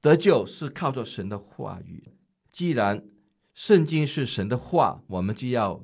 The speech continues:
看、读和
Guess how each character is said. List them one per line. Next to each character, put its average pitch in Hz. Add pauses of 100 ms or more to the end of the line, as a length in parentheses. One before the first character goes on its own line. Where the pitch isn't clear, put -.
(760)
看、 143 (800)
读 110 (180)
和 107